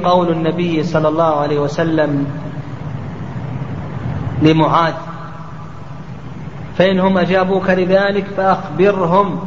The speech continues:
أن الله افترض عليهم صدقة تؤخذ من أغنيائهم وتدفع إلى فقرائهم"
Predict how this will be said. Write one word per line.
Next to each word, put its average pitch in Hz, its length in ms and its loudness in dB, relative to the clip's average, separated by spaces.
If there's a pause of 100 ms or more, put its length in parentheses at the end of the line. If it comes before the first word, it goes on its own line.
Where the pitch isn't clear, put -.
(100)
أن 180 220 0
الله 180 300 4
افترض 180 360 0
عليهم 185 640 4 (540)
صدقة 196 760 2 (640)
تؤخذ 214 420 2 (1600)
من 196 540 4
أغنيائهم 202 1000 2 (140)
وتدفع 180 520 2 (640)
إلى 220 180 2
فقرائهم" 208 600 0